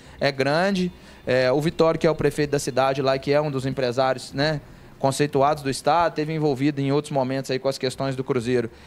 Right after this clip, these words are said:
Ele já sinalizou o interesse dele pra mim essa semana em transformar o clube em saf e realmente fazer um aporte, é, pra que a gente possa prospectar coisas maiores, e é esse o nosso interesse, é o interesse da cidade.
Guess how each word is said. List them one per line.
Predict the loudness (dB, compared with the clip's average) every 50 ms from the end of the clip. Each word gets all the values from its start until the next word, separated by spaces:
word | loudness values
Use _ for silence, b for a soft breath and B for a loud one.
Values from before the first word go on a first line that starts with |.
| B B
Ele | -2 0 0
já | 2 2 2 2
sinalizou | 0 -2 0 0 0 0 -2 -2 0 0 2 2
o | 0
interesse | 0 0 0 2 2 0 -2 -2 -2
dele | -2 0 0 0
pra | 0 0 -2 -2
mim | -2 -2 -2
essa | -4 -4 -4 -4
semana | -4 -2 -2 0 0 0 0 -2 -4 -6 B B B B -6
em | -4 -2
transformar | 0 0 0 2 2 2 2 4 2 2
o | 0 0
clube | 0 0 0 0 0
em | -2
saf | -2 0 0 2 2 2 0 -2 -4 -4
e | -2
realmente | 0 0 0 0 0 -2 -4 -4 -2
fazer | 0 0 0 0 0
um | 0 0
aporte, | 0 0 2 2 2 2 2 0 -4 -6 -6 -6 B B B B B B B 0
é, | 2 2 2 2 2
pra | 0 0 0
que | 0 -2
a | -2
gente | -4 -4 -4
possa | -2 2 2 2 2 0 -2
prospectar | -2 -2 -2 -2 -2 -4 -2 -2 -2 -2 0
coisas | 0 -2 -2 -2 -2
maiores, | -2 -2 0 2 2 2 2 2 0 -4 -8 -14 B B B B B B -2
e | 0 2
é | 2 2 2
esse | 0 0 -2 -2
o | 0
nosso | 0 0 0 -2 -2
interesse, | -2 0 0 2 2 0 0 0 0 0
é | 0
o | 0
interesse | 0 0 0 0 0 -2 -2
da | -4
cidade. | -4 -4 -4 -2 0 0 2 0 -2 -4 -6 -10